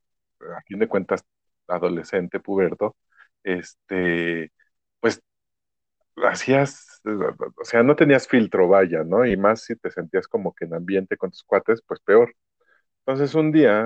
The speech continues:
ah, sucedía ya en la casa que incluso llegaban de otras calles,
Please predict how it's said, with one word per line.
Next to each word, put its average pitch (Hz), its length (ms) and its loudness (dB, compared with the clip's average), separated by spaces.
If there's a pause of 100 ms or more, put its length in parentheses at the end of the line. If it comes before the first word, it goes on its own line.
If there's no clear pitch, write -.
ah, - 320 -6 (800)
sucedía 113 760 4
ya 101 220 0
en 101 120 -6
la 101 100 -4
casa 98 520 -6 (200)
que 85 460 -8 (380)
incluso 113 400 -6
llegaban 110 500 4
de 98 140 4
otras 110 380 2
calles, 110 720 -2